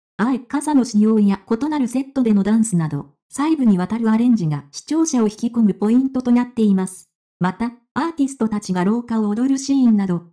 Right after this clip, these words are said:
エムブイならではの独自のアプローチも魅力的です。ゴートのダンスパフォーマンスは、決して妥協を許さず、常に高みを目指すナンバー、愛の姿勢が如実に現れた作品と言えます。これは単なる楽曲だけでなく、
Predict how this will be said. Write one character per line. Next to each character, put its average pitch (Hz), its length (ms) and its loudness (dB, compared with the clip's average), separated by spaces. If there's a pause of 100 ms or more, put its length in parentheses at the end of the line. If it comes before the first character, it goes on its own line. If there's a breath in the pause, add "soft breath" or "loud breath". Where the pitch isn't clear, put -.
(120)
エ 202 120 0
ム 285 120 2
ブ 330 100 4
イ 285 80 2
な 277 100 0
ら 269 120 -2
で 233 100 0
は 208 100 4
の 185 100 0
独 240 200 -2
自 233 140 0
の 180 160 2
ア 160 40 -2
プ 214 140 -4
ロ 269 160 0
ー 269 40 -4
チ 220 120 0
も 185 120 2
魅 165 100 2
力 196 240 -2
的 208 240 -4
で 196 100 -4
す。 - 220 -14 (320)
ゴ 294 160 0
ー 330 40 -2
ト 269 120 -2
の 214 100 0
ダ 226 120 -4
ン 277 100 -6
ス - 100 -6
パ 294 120 -6
フ 285 140 -4
ォ 277 40 -2
ー - 20 -2
マ 233 140 2
ン 196 80 2
ス 170 160 -8
は、 156 260 -4 (140)
決 226 200 -2
し - 120 -14
て 302 100 -2
妥 262 120 -4
協 277 240 -2
を 269 60 0
許 254 220 0
さ 240 140 -4
ず、 180 200 -8 (240)
常 320 200 0
に 254 140 0
高 214 240 -4
み 233 160 6
を 226 60 4
目 220 100 6
指 254 140 -2
す 226 120 0
ナ 220 140 4
ン 214 100 4
バ 156 320 -4
ー、 - 220 -8
愛 311 160 0
の 254 80 -2
姿 254 320 -4
勢 - 20 0
が 247 120 2
如 233 160 4
実 262 240 -2
に 240 160 2
現 262 160 0 (100)
れ 269 120 -2
た 214 120 -2
作 - 220 -10
品 226 300 2
と 208 80 0
言 208 160 4
え 214 60 0
ま 208 120 -6
す。 - 200 -20 (300)
こ 185 120 -2
れ 220 100 2
は 240 160 -4
単 294 320 -4
な 254 100 0
る 202 120 2
楽 196 220 -4
曲 262 220 -4
だ 254 100 -2
け 240 140 -6
で 202 100 0
な 190 140 0
く、 - 260 -8